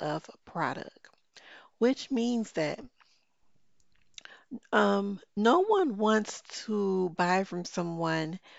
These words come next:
who does not know what the product does for them. There is several times where we will, uh, we can use someone else's stories,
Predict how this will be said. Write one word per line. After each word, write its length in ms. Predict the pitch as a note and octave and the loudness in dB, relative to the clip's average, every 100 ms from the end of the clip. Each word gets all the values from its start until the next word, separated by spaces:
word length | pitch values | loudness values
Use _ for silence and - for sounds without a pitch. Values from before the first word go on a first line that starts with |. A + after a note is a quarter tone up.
| - _ | -20 _
who 240 | - G#3 G3 | -4 -4 0
does 260 | F#3+ F3 | 0 0
not 300 | F3+ F3 F3+ | -2 -2 -4
know 300 | E3+ E3+ D#3+ | -4 -2 -2
what 260 | D#3 E3+ - | -2 -2 -4
the 80 | E3+ | -10
product 500 | - E3 D#3+ D#3 - | -4 -4 -2 -6 -2
does 320 | D#3 D3+ - | -2 -2 -6
for 160 | - | -12
them. 260 | C3+ - - - _ - - - - - | -10 -10 -12 -20 _ -20 -18 -18 -20 0
There 260 | G3 G#3 | 2 4
is 160 | B3 G3 | 2 0
several 360 | - G3+ A3+ A3+ | 0 0 0 -2
times 540 | - G3 E3+ F3+ - | -4 -4 -4 -4 -6
where 320 | E3 E3 E3 | -4 -2 -2
we 300 | D#3 F3+ G3 | -4 -4 -4
will, 680 | G3 F3+ F3+ E3+ E3 E3 - - - - - | -4 -2 0 0 0 -2 -6 -16 -20 -8 0
uh, 200 | D#3+ D#3+ | 2 2
we 140 | F#3+ | 0
can 220 | G#3+ A#3 G#3+ | 0 0 0
use 400 | G#3 G3 G3 - | 0 0 -2 -10
someone 480 | - G3 F#3+ F#3+ F3 | -2 0 0 0 0
else's 340 | E3+ - E3 | -2 -4 -10
stories, 640 | - G3 A3 G#3+ G#3 G#3+ | -4 0 2 2 -2 -4